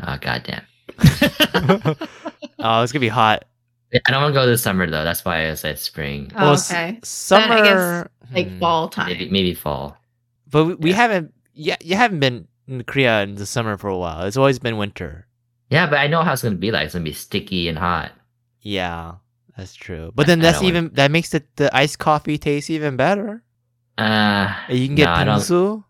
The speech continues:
Speaker 1: I don't like the heat, man.
Speaker 2: There's, there's good air conditioning there.
Speaker 1: That's true.
Speaker 2: Yeah.
Speaker 1: I mean, but I feel like we'll be doing a lot of walking.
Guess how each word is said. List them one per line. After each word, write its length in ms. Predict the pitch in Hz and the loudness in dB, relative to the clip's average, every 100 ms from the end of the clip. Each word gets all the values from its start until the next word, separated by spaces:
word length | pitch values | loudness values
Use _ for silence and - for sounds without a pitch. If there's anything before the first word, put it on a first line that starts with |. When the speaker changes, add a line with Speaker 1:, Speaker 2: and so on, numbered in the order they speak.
| _ _ _ _ _ | _ _ _ _ _
Speaker 1:
I 100 | - | -2
don't 160 | 117 139 | 2 4
like 200 | 147 175 | 2 2
the 100 | 160 | 0
heat, 340 | 147 170 196 | 2 0 -2
man. 440 | 101 110 135 143 143 - _ _ _ _ _ _ | -2 0 2 0 -2 -8 _ _ _ _ _ _
Speaker 2:
There's, 160 | 403 392 - | -2 -2 2
there's 180 | 370 - | 2 2
good 200 | - 277 | 0 2
air 180 | 233 | 2
conditioning 640 | 240 208 196 190 202 165 135 | 0 2 2 2 0 -2 0
there. 580 | 117 110 104 95 87 87 - _ _ _ _ _ | 4 4 4 0 -4 -12 -20 _ _ _ _ _
Speaker 1:
That's 180 | 110 - | -2 0
true. 340 | - 73 78 87 _ _ _ _ _ | 0 0 0 -4 _ _ _ _ _
Speaker 2:
Yeah. 160 | 269 240 | -6 2
Speaker 1:
I 40 | |
mean, 140 | 147 - | 4 4
but 140 | 110 | 2
I 40 | |
feel 160 | - 170 | 0 2
like 120 | 170 | 2
we'll 140 | 123 110 | 0 -2
be 200 | - 110 | -4 -4
doing 220 | 101 95 | -2 -2
a 40 | |
lot 140 | 87 76 | -4 -6
of 100 | 71 | -6
walking. 480 | 73 76 71 69 | -8 -10 -14 -20